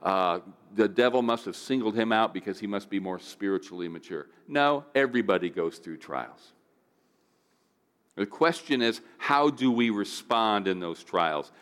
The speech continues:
And this is where the list thing kind of comes into play, but I'm going to be addressing it a little more broadly this morning because I think some of us need a little bit of a kick in the pants or wake-up call or something, a reminder of who we are in Christ. Because the short answer is this,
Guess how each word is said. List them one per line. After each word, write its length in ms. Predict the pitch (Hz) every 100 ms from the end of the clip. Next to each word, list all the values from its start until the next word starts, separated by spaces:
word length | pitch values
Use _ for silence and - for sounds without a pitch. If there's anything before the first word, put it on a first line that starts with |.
| - -
And 160 | 123
this 180 | 151 180
is 140 | 214
where 160 | 220 202
the 100 | 147
list 320 | 139 151 147
thing 240 | - 120 113
kind 320 | - 151 165
of 100 | 151
comes 240 | 151 143
into 180 | 135 135
play, 360 | - 123 127 131 - -
but 100 | 120
I'm 140 | 123
going 240 | 123 139 139
to 80 |
be 180 | 113 117
addressing 480 | 107 104 120 - 127
it 80 | 113
a 40 |
little 120 | 113
more 160 | 117 107
broadly 500 | 82 101 107 123 135
this 220 | 131 -
morning 300 | 139 139 143
because 240 | 127 123 117
I 40 |
think 240 | 110 160
some 220 | 151 151 147
of 80 |
us 160 | 123 113
need 220 | 123 127
a 40 | 110
little 200 | 113 120
bit 120 | 117
of 60 |
a 60 | 98
kick 280 | - - 151
in 60 |
the 80 | 135
pants 480 | 131 156 165 - - _ _ _ _ _ _
or 100 | -
wake-up 380 | 110 147 165 160
call 340 | - 143 135 135
or 60 |
something, 540 | 120 160 175 120 104 120 - - -
a 80 | 120
reminder 600 | 127 127 147 170 151 131
of 100 | 127
who 120 | 139
we 160 | 135
are 160 | 127 117
in 80 | 110
Christ. 680 | - 135 131 80 - - - _ _
Because 280 | 123 127 113
the 120 | 123
short 300 | 120 165 165
answer 300 | 151 147 151
is 160 | 143 120
this, 300 | 147 117